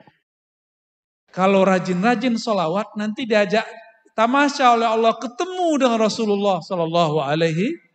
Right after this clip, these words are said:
wasallam. Maka orang yang tidak hormat kepada gurunya haram ketemu Rasulullah sallallahu alaihi wasallam.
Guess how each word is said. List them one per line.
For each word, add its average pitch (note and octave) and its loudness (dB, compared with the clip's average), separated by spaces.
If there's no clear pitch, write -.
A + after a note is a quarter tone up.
wasallam. G#3+ -2
Maka F3 -2
orang G#3+ 4
yang G#3 -4
tidak F#3 -2
hormat C#4+ 4
kepada C4 2
gurunya G#3+ 4
haram G#3+ 8
ketemu F#3 0
Rasulullah E3 2
sallallahu C#3+ -4
alaihi B2 -8
wasallam. - -18